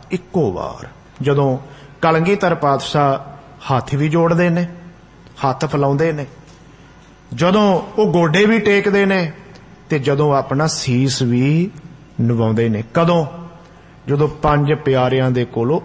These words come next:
ਅੰਮ੍ਰਿਤ ਦੀ ਦਾਤ ਲਈ ਹੈ। ਜਦੋਂ, ਤਾਂ ਫਿਰ ਸਾਨੂੰ ਵੀ ਸੋਚਣਾ ਚਾਹੀਦਾ ਨਾ, ਕਲਗੀਧਰ ਪਾਤਸ਼ਾਹ ਦਾ ਅੱਜ ਆਪਾਂ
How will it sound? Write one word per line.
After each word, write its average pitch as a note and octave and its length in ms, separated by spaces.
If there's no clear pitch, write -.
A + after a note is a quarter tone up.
ਅੰਮ੍ਰਿਤ D3 460
ਦੀ B2 160
ਦਾਤ G2+ 340
ਲਈ E2+ 340
ਹੈ। - 140
ਜਦੋਂ, F#3 380
ਤਾਂ D#3+ 100
ਫਿਰ D#3+ 140
ਸਾਨੂੰ D3 360
ਵੀ G3 80
ਸੋਚਣਾ E3 380
ਚਾਹੀਦਾ D#3+ 340
ਨਾ, C#4 100
ਕਲਗੀਧਰ E3 540
ਪਾਤਸ਼ਾਹ C#3 440
ਦਾ D3 100
ਅੱਜ D3 120
ਆਪਾਂ C#3 380